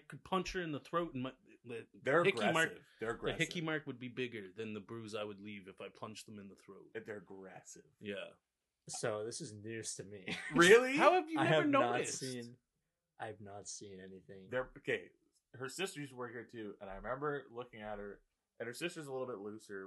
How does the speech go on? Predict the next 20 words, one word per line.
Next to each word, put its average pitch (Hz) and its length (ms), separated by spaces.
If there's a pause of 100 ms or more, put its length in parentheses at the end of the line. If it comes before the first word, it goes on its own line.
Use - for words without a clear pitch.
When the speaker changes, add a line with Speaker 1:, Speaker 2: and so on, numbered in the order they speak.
Speaker 2:
with 87 220 (680)
men. 101 180 (160)
No, 110 140
I'm 123 60
kidding. 175 240
<laughs> 208 2000
Loo-, 170 200
she's 175 240
looser 180 300
with 156 100
her 139 60
religion 110 400
and 98 60
everything. 98 340
I'm 101 100
sure 113 180
she - 80
still 107 200
believes 98 260
whatever. 85 420